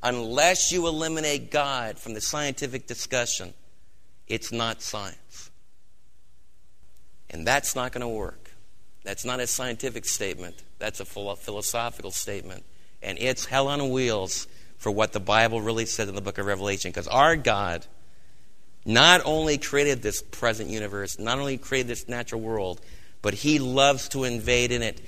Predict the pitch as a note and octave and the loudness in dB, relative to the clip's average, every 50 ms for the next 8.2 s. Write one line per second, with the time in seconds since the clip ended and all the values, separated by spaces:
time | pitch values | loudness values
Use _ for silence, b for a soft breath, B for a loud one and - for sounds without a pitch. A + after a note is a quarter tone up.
0 | B B B B - C3 B2+ A2 - - - - D3 D3 D3+ D3+ D3 - C3 B2 | B B B B 0 0 0 0 0 -2 0 0 2 2 2 2 0 0 -2 0
1 | F#2+ A#2+ B2 A#2+ A#2 A2 A#2+ A#2 A#2 A#2+ A#2 A2+ A#2 A#2 A2+ G#2+ - - B B | 0 0 0 0 2 4 4 4 4 4 2 2 2 2 2 0 -2 -4 B B
2 | B B - G#2 G#2 G#2 G2+ A2 B2+ C#3 D3 D3 C#3 C#3 C3+ C#3 C3 C3+ B2+ A#2 | B B -2 -2 -2 -2 0 2 2 4 4 4 4 4 2 2 2 0 -2 -2
3 | A2 G#2 G2+ G#2 - C3 B2 B2+ C3 C3+ B2 B2 A#2 - B B B B - - | -2 -4 -4 0 4 4 4 6 4 2 2 0 -2 -4 B B B B -4 -2
4 | A2 G#2+ G2+ - - B2+ C#3 C#3+ C#3+ C3+ B2+ A#2+ B2+ C3 B2 B2+ B2 - - - | 0 0 0 0 2 2 2 2 2 0 -2 -2 -4 -4 -4 -4 -4 -4 -4 -4
5 | B2+ B2+ B2 B2+ B2 B2 A#2+ - G#2+ A2 A2 G#2+ G2+ F#2 F#2 - B B B B | -4 -2 -2 -4 -4 -4 -4 -4 -4 -2 -2 -2 -2 -2 -4 -6 B B B B
6 | B B - G2 - - C3 C#3+ D3+ D3+ D3 C#3+ C3 - - - A#2 A2 B2 C#3 | B B -2 2 6 6 8 8 8 6 4 4 2 0 0 0 0 2 2 2
7 | C#3+ - - C#3 C3 C3 B2+ B2+ A#2+ A#2 G#2+ G#2+ G#2+ G2 A#2 A#2 A#2 A#2 A#2+ A#2 | 2 2 0 -2 0 0 0 0 0 0 0 -2 0 2 4 4 4 4 2 0
8 | - F#2 D#2 C2 | -2 -4 -4 -6